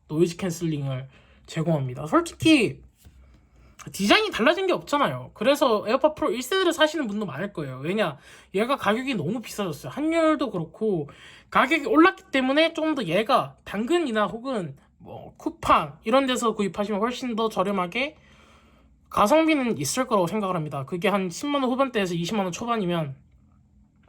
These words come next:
충분히 가성비 있을 거라고 저는 생각합니다. 근데 저는 좀 삼십만 원...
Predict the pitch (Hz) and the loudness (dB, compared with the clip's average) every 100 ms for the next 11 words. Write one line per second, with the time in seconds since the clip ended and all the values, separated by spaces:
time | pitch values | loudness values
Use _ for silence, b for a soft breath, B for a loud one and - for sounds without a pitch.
0 | _ _ b b b - 311 330 262 - | _ _ b b b -6 -2 0 0 -2
1 | 180 190 131 117 - - 262 254 220 175 | -2 -2 -4 -8 -6 -2 -2 2 2 2
2 | 139 139 139 185 190 175 185 170 143 143 | 0 -4 -4 -2 0 -2 -2 -6 -8 -14
3 | _ b b b b b b b 190 196 | _ b b b b b b b -2 2
4 | 190 156 - - 165 185 180 170 160 151 | 2 0 -8 -6 -2 0 0 -2 -6 -12
5 | - 294 392 - - - | -6 -4 -2 -4 -10 -14